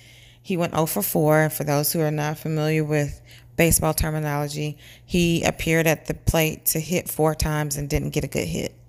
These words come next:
at all. That landed him on base. So he was already a little down on himself. And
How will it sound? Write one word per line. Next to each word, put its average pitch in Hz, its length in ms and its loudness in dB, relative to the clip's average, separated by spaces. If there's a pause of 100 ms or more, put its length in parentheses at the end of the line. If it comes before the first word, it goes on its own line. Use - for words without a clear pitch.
(140)
at - 160 2
all. - 260 -6 (1400)
That 170 260 0
landed 151 300 -4
him 147 200 -8
on 85 140 -14
base. - 480 -10 (880)
So 156 680 4 (2750)
he 254 180 10
was 262 140 6
already 220 300 6
a 196 60 0
little 196 200 0
down 170 260 2
on 143 120 -4
himself. - 680 -6 (1400)
And 160 540 2